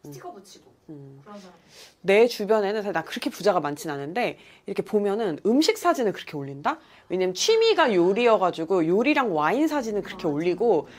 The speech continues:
Speaker 1: 뭐 골프 치러 가고 이런 거는 종종 올려요. 근데 그런 건 어떻게 보면 그 사람의 삶에 녹아있는 것 중에 부유한 요소들일 순 있지만 그냥 그 사람의 삶 중에 그 사람의 관심사이기도 한 거거든요. 그래서 올리는데 이거를 막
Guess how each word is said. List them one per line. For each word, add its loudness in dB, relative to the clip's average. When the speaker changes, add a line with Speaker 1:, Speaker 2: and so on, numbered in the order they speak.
Speaker 1:
뭐 -8
골프 2
치러 2
가고 0
이런 0
거는 -2
종종 -6
올려요. -6
근데 -2
그런 2
건 6
어떻게 4
보면 -2
그 -2
사람의 0
삶에 2
녹아있는 0
것 -4
중에 -4
부유한 0
요소들일 0
순 -6
있지만 -4
그냥 -4
그 0
사람의 4
삶 -2
중에 0
그 -6
사람의 -4
관심사이기도 -2
한 -6
거거든요. -6
그래서 2
올리는데 0
이거를 2
막 -2